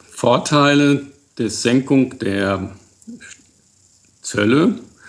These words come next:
das, äh, über einen längeren Zeitraum ermöglicht, hier eher auch die Vorteile größerer Produktion zu nutzen. Je umfangreicher meine Produktion ist, umso geringer werden meine Stückkosten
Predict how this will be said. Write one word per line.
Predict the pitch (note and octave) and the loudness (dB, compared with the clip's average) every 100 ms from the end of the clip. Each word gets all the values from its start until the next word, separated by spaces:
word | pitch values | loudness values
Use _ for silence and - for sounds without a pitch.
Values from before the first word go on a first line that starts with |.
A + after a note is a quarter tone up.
| - - _ _ | -20 -20 _ _
das, | A2+ G#2+ A2 G#2 - - | -2 2 2 0 -8 -8
äh, | B2+ | -6
über | A2 G#2+ G#2+ A#2+ G#2+ G2+ | -4 -4 -6 -4 -2 0
einen | G#2 G#2 | 0 0
längeren | G#2+ C3+ A2 G#2 | 2 0 0 -4
Zeitraum | - G2+ A2 - B2 B2 B2+ C3 | -4 -4 -4 -4 -2 -2 -2 -2
ermöglicht, | - G#2 G#2 A2+ C3 D3 D3 D3+ - - _ _ - - _ _ _ _ _ _ | -4 -2 2 2 2 2 2 0 -8 -20 _ _ -20 -20 _ _ _ _ _ _
hier | - - A2 A#2+ B2 B2+ B2 - - - | -20 -4 2 4 4 2 -2 -14 -20 -10
eher | A#2+ B2 A#2+ A2+ A#2 | -2 2 2 0 -2
auch | A2+ G#2+ G2+ - - - | -2 0 -2 -4 -16 -8
die | G#2 | -8
Vorteile | - A2+ A#2+ - A#2 A2+ A2+ A2 G#2+ - _ _ _ _ _ _ _ - - _ _ _ - - | -2 0 0 0 0 2 0 0 -4 -12 _ _ _ _ _ _ _ -20 -20 _ _ _ -20 -18
größerer | - A#2+ C3+ D3 A#2 A2 | -4 0 0 0 -2 -4
Produktion | - G#2+ F#2+ - A2+ B2+ D3 | -4 -6 -6 -4 -2 0 0
zu | D#3 | 2
nutzen. | D3+ D#3+ - E3+ F3 - _ _ _ - _ _ _ _ - | 0 0 -2 0 0 -6 _ _ _ -20 _ _ _ _ -8
Je | G#2 A2 G#2+ | -4 -2 -2
umfangreicher | - C3+ C#3 C#3 A#2 A2+ A2+ A#2+ | 0 -2 0 -2 -2 -2 -2 -2
meine | G#2+ G#2 G2+ | -2 -2 -4
Produktion | - G#2+ G2+ - A#2 A#2 | -6 -8 -8 -6 -2 0
ist, | B2+ C#3+ - | 0 -2 -2
umso | A2+ G#2 G2+ G#2 | -4 -2 -2 -4
geringer | A2 G2 A2+ A#2+ | -4 -2 0 0
werden | G#2 G2+ G2+ | 0 0 -2
meine | G2 G2 | -2 -4
Stückkosten | - C3 - C#3+ D3+ - D3+ D#3+ | -4 -6 -2 -2 -2 -4 0 0